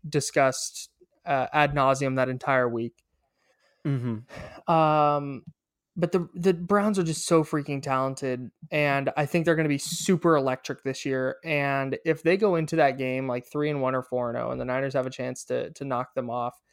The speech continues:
Speaker 1: and maybe the Niners go into that game three and oh, um,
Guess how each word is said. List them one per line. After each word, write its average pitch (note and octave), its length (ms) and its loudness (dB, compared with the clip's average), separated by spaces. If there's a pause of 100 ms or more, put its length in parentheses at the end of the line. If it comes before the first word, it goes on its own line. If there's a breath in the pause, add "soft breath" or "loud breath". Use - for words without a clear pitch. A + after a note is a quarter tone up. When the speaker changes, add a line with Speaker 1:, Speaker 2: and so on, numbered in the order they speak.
(240)
Speaker 1:
and D#3 180 2
maybe D3+ 340 4
the C#3+ 100 0
Niners C#3+ 400 2
go C#3 160 0
into C3+ 140 -4
that B2 160 -2
game B2+ 260 -6
three C3 320 -6
and A2+ 100 -10
oh, - 240 -8 (500)
um, C#3 680 -6